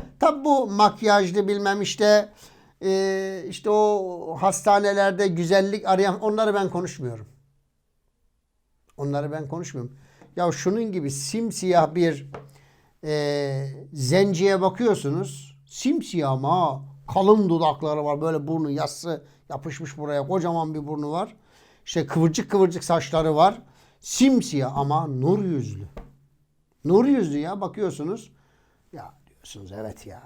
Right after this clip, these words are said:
nur yüzlü bir adam. Veya dönüyorsunuz bir Avrupalıya, işte bir Fransız'a mesela. Bakıyorsunuz sarışın, mavi gözlü, böyle filinta gibi bir kadın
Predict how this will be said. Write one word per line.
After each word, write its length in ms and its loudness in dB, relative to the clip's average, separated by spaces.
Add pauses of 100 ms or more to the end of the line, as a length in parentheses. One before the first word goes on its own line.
(120)
nur 160 -8
yüzlü 400 -12
bir 160 -14
adam. 200 -20 (800)
Veya 320 6
dönüyorsunuz 680 2
bir 140 4
Avrupalıya, 680 4 (600)
işte 440 -2
bir 100 0
Fransız'a 640 4
mesela. 640 2 (460)
Bakıyorsunuz 640 2
sarışın, 600 2 (1200)
mavi 300 6
gözlü, 760 4 (640)
böyle 600 4 (180)
filinta 480 6
gibi 280 4
bir 160 0
kadın 540 -2